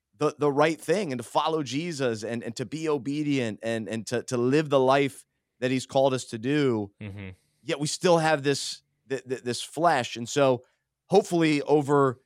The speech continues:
Speaker 1: you know, the, the, the course of someone seeing us, if we're really following Jesus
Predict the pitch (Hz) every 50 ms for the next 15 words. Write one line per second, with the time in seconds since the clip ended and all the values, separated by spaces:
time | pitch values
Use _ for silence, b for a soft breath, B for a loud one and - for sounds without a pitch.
0 | _ _ _ _ _ 160 147 139 - 123 - - 110 123 110 123 123 120 - -
1 | - 160 160 156 - - 127 - - 147 143 127 120 - - 156 175 185 165 139
2 | 127 - 135 - 131 143 147 151 131 131 143 151 156 147 139 135 - 147 139 139
3 | 135 131 120 113 95 113 151 180 185 156 127 123 113 113 110 107